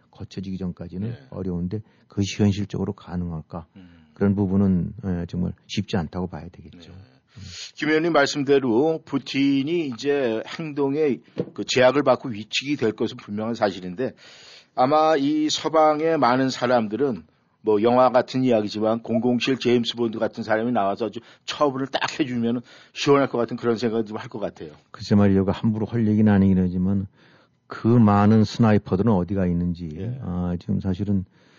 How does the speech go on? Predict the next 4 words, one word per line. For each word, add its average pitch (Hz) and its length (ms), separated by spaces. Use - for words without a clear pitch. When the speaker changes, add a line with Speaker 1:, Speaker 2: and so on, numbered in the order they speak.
Speaker 1:
뭐, 101 300
저, 104 460
푸틴 - 400
하나 113 460